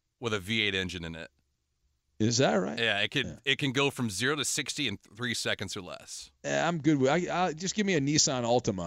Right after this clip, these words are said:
Speaker 2: I'm good. I'm all right. You know, I'm
Speaker 1: Your car's
Speaker 2: fine.
Speaker 1: fucking ugly, though.
Speaker 2: <laughs>
Speaker 1: That fucking ugly green. Peop-, people were actually commenting on your color. Like, they're saying, "That's a pretty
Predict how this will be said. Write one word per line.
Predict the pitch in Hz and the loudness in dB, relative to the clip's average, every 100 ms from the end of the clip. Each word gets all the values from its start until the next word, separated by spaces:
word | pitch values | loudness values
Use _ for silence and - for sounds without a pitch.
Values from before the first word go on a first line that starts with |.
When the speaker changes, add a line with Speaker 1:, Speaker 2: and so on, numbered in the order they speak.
| 98 | -4
Speaker 2:
I'm | 107 | -6
good. | 92 80 - | -8 -12 -14
I'm | 98 101 | -12 -10
all | |
right. | 80 71 73 85 | -10 -12 -16 -20
You | |
know, | 76 73 92 | -20 -20 -14
I'm | |
Speaker 1:
Your | 107 | -12
car's | - 131 95 | -4 -2 -2
Speaker 2:
fine. | - - | -6 -14
Speaker 1:
fucking | - 113 98 | -10 -10 -6
ugly, | 90 87 95 82 | -8 -6 -10 -10
though. | - | -2
Speaker 2:
<laughs> | 117 - 160 | 2 2 4
Speaker 1:
That | 202 190 185 - 151 202 - 185 - - | 4 6 4 4 4 2 0 -2 -2 0
fucking | 175 - - | 0 0 0
ugly | 151 165 160 147 | 0 0 0 0
green. | 117 123 143 160 - - - | 2 2 2 0 -6 -10 0
Peop-, | 143 147 170 139 | 2 4 2 2
people | 180 208 | 2 6
were | 180 | 4
actually | 170 165 | 6 2
commenting | 127 139 147 135 123 113 | 2 2 4 4 4 2
on | 110 | 2
your | 101 | 0
color. | - 113 107 92 85 | 2 2 2 0 -4
Like, | 107 107 | -8 -2
they're | 117 | -2
saying, | - 117 | 0 0
"That's | 113 117 | 0 0
a | |
pretty | 104 - 117 107 | -6 -4 -2 -2